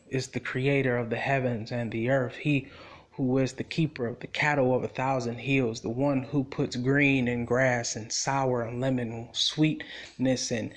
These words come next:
different fruits, and he gives each creature its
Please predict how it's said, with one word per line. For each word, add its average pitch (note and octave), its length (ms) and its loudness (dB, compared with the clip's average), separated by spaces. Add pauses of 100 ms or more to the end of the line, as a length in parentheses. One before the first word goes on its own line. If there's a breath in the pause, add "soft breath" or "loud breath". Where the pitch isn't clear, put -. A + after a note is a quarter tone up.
(280 loud breath)
different C3 340 0
fruits, - 600 0
and A#2 160 -6
he B2+ 120 -2
gives C3 600 2 (540 loud breath)
each - 500 -2 (220)
creature D#3 520 2
its - 480 -4